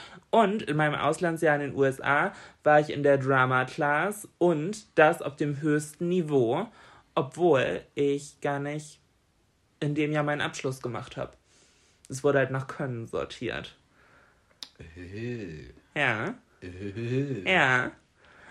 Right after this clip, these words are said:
Speaker 1: Also, wie gesagt, ich glaube, das ist einfach was, wo ich noch nicht so viel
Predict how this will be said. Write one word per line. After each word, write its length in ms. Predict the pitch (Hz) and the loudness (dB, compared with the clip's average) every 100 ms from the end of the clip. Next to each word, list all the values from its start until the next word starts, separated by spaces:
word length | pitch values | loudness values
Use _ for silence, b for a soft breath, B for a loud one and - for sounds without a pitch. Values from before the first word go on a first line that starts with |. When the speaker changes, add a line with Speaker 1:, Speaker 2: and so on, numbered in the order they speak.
| 185 | 6
Speaker 1:
Also, 180 | 196 190 220 - - | 8 10 8 4 -6
wie 200 | 170 220 | -2 2
gesagt, 300 | 240 240 180 | 4 4 2
ich 120 | 185 | 8
glaube, 240 | 214 220 | 10 12
das 160 | 220 202 | 10 4
ist 120 | 208 | 0
einfach 360 | - 196 214 196 | 0 2 2 2
was, 220 | 208 196 - | 0 -2 -10
wo 260 | 151 175 196 | 0 4 4
ich 220 | 180 190 | 2 2
noch 200 | 190 196 | 2 2
nicht 220 | 208 202 | 0 0
so 140 | 190 190 | 0 -2
viel 560 | - 196 185 180 185 | -2 2 6 8 6